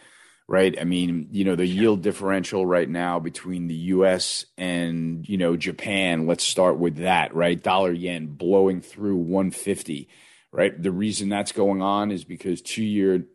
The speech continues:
Speaker 1: uh, two-year notes continue to press new highs. Um, we pressed a high of four sixty-five this morning.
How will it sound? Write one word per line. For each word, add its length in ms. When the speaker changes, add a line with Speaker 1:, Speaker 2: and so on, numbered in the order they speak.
Speaker 1:
uh, 180
two-year 300
notes 380
continue 760
to 140
press 480
new 300
highs. 600
Um, 500
we 180
pressed 380
a 60
high 220
of 180
four 260
sixty-five 840
this 180
morning. 420